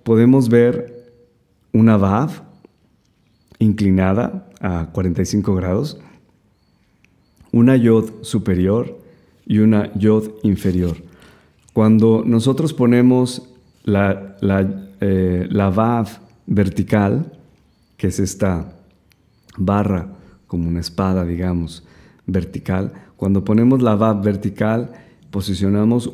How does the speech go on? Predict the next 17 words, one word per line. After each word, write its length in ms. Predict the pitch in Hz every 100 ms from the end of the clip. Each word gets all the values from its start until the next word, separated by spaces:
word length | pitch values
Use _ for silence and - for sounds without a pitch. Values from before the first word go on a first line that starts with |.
| 123
una 220 | 123 123
Yod 220 | 113 110
superior 640 | 110 110 104 104 101 98 -
y 60 | 107
una 200 | 101 95
Yod 360 | 92 107 107 - - _ -
interior, 680 | 107 95 95 98 101 131 160 - - - - _ _ _
inferior, 500 | 147 120 107 104 120
perdón, 420 | 120 104 113 139 135
tenemos 480 | 127 135 143 135 -
a 100 | 117
la 120 | 113
Yod 200 | 120 147
de 120 | 151
arriba 420 | 151 135 127 135
que 100 | 131
representa 1000 | 104 98 101 - 110 110 110 113 107 -